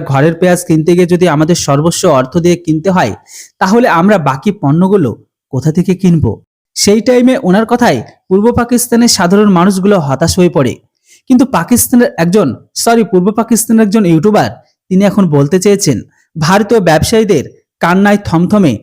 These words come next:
ভারতের গেদে বর্ডার। বর্তমান সময়ে পূর্ব পাকিস্তানের ডাকা ভারত বয়কটে নাকি এমনটাই হয়েছে। আসলে বন্ধুরা, উনি জানেন কি জানেন না আমি তাদেরকে বলে দিই। প্রথমত,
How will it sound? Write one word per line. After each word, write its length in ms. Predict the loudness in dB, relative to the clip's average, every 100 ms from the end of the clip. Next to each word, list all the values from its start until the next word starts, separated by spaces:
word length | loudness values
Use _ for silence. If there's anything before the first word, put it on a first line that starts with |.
| _ -10
ভারতের 400 | -4 -2 0 -2 0
গেদে 260 | 0 2
বর্ডার। 340 | 2 2 0 -4 -8 _ -8
বর্তমান 420 | -2 -2 0 0
সময়ে 260 | 0 0 0
পূর্ব 180 | 2 2
পাকিস্তানের 580 | 0 -2 -2 -4 -4 -2
ডাকা 220 | -2 -2 -4
ভারত 320 | -2 0 0
বয়কটে 360 | 0 -2 0 0
নাকি 200 | 0 0
এমনটাই 420 | 0 0 0 0 2
হয়েছে। 360 | 2 0 -4 -10 _ _ _ _ _ -16 -10 -4
আসলে 280 | 0 2
বন্ধুরা, 300 | 2 4 4 2
উনি 220 | 2 0
জানেন 300 | 2 0 0
কি 120 | 0 0
জানেন 280 | 0 0 2
না 120 | 0 0
আমি 160 | 0 0
তাদেরকে 360 | 0 -2 -2 0
বলে 260 | 2 2
দিই। 180 | 0 -4 -8 _ _ _ _ _ _ _
প্রথমত, 360 | -2 2 2 2